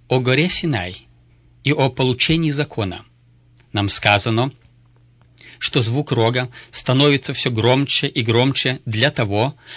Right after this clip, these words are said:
чтобы мы приняли на себя то, что приняли наши праотцы, когда сказали: «Все, что сказал Господь,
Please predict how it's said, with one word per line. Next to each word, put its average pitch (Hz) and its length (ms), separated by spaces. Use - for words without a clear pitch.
чтобы 127 400
мы 160 300
приняли 127 680
на 131 140
себя 147 320
то, 104 340
что - 240
приняли 147 640
наши 135 420
праотцы, 107 680
когда 117 340
сказали: 110 640
«Все, - 340
что - 220
сказал 107 400
Господь, 104 580